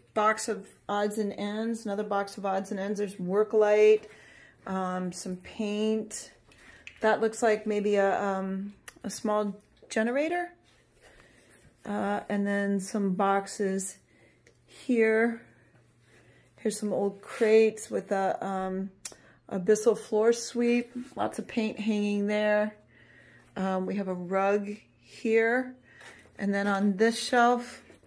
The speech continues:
these look like tools and, and, uh, light bulbs. Um,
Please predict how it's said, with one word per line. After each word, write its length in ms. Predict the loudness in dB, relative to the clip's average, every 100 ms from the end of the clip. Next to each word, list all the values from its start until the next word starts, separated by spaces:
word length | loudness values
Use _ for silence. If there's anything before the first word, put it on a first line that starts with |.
| -20 -20 -20 -4
these 200 | -2 0
look 120 | 2
like 300 | 2 2 -2 -20 _ -20 -20 _ -4
tools 560 | 2 6 6 4 0
and, 300 | -2 -4 -6 -8 -4
and, 340 | 0 0 -2 -4
uh, 220 | -4 -2 2
light 260 | 2 2
bulbs. 760 | 2 4 4 2 0 -8 -12 -18 _
Um, 640 | -8 -4 -4 -2 0 -2